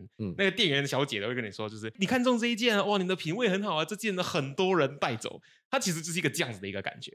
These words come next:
Speaker 2: 很多人都买这一件，
Speaker 1: 对。
Speaker 2: 然后真的很，很好卖啊，这是我们的 top seller 啊，这样的一个概念。只是它转换到电商平台上了之后呢，店家需要，因为你没办法一对一的有人来帮你话术的嘛，所以你需要，需要用类似这样子的方法。
Speaker 1: 对。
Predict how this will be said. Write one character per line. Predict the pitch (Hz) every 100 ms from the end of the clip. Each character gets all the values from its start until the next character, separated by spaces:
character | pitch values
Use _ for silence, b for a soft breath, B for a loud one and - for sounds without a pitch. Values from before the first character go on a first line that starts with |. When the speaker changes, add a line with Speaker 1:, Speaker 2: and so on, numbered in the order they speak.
| 143
Speaker 2:
很 | - 135
多 | 180
人 | 170
都 | 170
买 | 127
这 | 110
一 | 143
件， | 139 127
Speaker 1:
对。 |
Speaker 2:
然 | 117
后 | 135
真 | 147
的 |
很， | 127 104
很 | 101 120 127
好 | 131 98
卖 | 120 107
啊， | 113
这 |
是 | 127
我 | 107
们 |
的 | 104
top | - -
seller | - 117 107
啊， | 98
这 | 113
样 |
的 | 107
一 | 107
个 | 107
概 | 120 90
念。 | 92 - B B
只 | -
是 | 123
它 | 185
转 | 185 123 104
换 | 139
到 |
电 | 147 135
商 | 131
平 | 113
台 | 98 98
上 | 107
了 | 92
之 | 101
后 | 101
呢， | 92 85
店 | 165 127
家 | 127
需 | 123 - 127
要， | 113 -
因 | 202
为 | 214
你 | 143
没 | 120
办 | 143
法 | 120
一 | 135
对 | 139 123
一 | 123
的 | 113
有 | 90
人 | 92
来 | 98
帮 | 113
你 | 95
话 | 110 92
术 | 107 -
的 | -
嘛， | 120
所 | 127
以 |
你 | 113
需 | 95 143
要， | 123
需 | -
要 | 135
用 | 120 104
类 | - 226 151
似 | - 131
这 | 104
样 | 113
子 | 95
的 | 95
方 | - 98
法。 | 95 - - -
Speaker 1:
对。 | 92